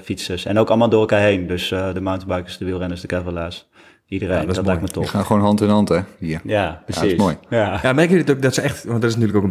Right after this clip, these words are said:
Speaker 2: beetje het thema, eh, van vandaag, dat je, het verschil is, zeg maar, tussen mountainbikers en wielrenners. Maar merken jullie dat die doelgroepen hier beide samen netjes door één deur gaan en hand in hand gaan? Want dat is een beetje het, nou, we komen zo op, natuurlijk op de stelling, maar
Speaker 1: Mm, ja, nog niet echt, hoor.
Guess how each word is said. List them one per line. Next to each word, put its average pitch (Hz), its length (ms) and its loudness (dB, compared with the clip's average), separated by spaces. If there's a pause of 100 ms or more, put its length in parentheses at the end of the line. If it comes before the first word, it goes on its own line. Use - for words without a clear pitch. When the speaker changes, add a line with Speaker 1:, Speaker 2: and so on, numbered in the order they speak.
Speaker 2:
beetje 95 60 2
het - 100 -2
thema, 101 340 2
eh, 123 200 -8
van 127 200 -4
vandaag, 113 320 0
dat 95 140 -2
je, 95 80 0
het 90 380 -2
verschil - 280 0
is, 98 80 2
zeg 92 80 -2
maar, 95 100 -4
tussen 90 220 -2
mountainbikers 85 480 -2
en 87 80 -4
wielrenners. 101 360 -4
Maar 107 120 0
merken 117 240 2
jullie 117 140 2
dat 107 120 2
die 107 220 0
doelgroepen 117 500 0
hier 110 140 4
beide 117 320 4
samen 123 600 0
netjes 117 320 0
door 113 140 6
één 120 100 2
deur 113 180 2
gaan 113 160 -2
en 107 60 -2
hand 107 180 -2
in 117 60 -4
hand 120 140 -6
gaan? 156 220 -6
Want - 100 -18 (400)
dat 95 140 2
is 98 60 2
een 95 60 -4
beetje 95 240 2
het, - 280 -4
nou, 104 180 -4
we 78 60 -14
komen 95 200 0
zo 95 80 0
op, 87 100 -2
natuurlijk 90 420 0
op 90 80 -2
de - 60 -12
stelling, 120 300 2
maar 98 180 2
Speaker 1:
Mm, 101 100 -4
ja, 104 240 2
nog 113 220 0
niet 123 160 0
echt, - 260 -4
hoor. 143 260 -2